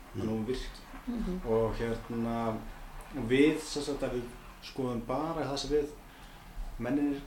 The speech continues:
Speaker 2: getum gert, sko, þá, hérna, þá erum við svona mjög, svona, eh, eftir aðstæðum náttúrulega misvaldamiklir og, og getum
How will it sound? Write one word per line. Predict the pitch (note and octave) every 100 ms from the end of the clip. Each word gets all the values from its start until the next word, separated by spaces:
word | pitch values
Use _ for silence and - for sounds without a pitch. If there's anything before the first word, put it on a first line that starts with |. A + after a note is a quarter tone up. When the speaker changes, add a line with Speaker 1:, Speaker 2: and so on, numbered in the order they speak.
| -
Speaker 2:
getum | D3+ - B2
gert, | D3+ -
sko, | - C#3+
þá, | B2 C3+ C3+ -
hérna, | C#3 C#3 C3+ C3 - - - - - - - - - - - - -
þá | B2+ C#3
erum | D#3
við | D3
svona | D3 C#3 D3+
mjög, | D3 - -
svona, | - C#3+ C3+
eh, | B2+ A2 - - - -
eftir | - -
aðstæðum | C#3 C3+ D3 D#3
náttúrulega | D3+ E3 E3
misvaldamiklir | D3 D3 - - D3+ B2+ B2 A2+ A2+ C3
og, | D3+ B2
og | C3 B2+
getum | D3 C#3 C3